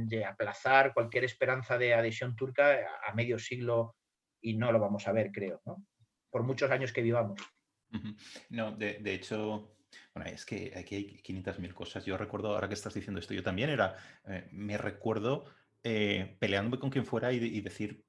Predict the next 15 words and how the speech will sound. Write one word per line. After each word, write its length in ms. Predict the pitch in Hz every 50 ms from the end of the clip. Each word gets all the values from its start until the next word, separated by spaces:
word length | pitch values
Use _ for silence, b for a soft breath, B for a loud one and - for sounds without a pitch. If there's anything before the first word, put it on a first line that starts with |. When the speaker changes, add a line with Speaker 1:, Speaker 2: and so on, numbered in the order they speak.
| _ _ -
Speaker 2:
mm, 280 | 110 113 110 104 107 104 101 - -
y 100 | 104 101
sosteniendo 680 | - - 117 - - 117 110 107 110 120 117 147 147
que 100 | - 127
la, 360 | 104 101 95 92 92 92 95 -
la 80 | 101 95
ampliación 400 | 90 - 101 95 - - 107 113
a 40 |
Turquía 280 | - 98 - - 143 156
era 140 | 131 104 98
una 100 | 101 95
buena 240 | 92 95 98 92 90
cosa, 260 | - - - - -
claro, 220 | - 123 117 107 -
pero 220 | 113 98 92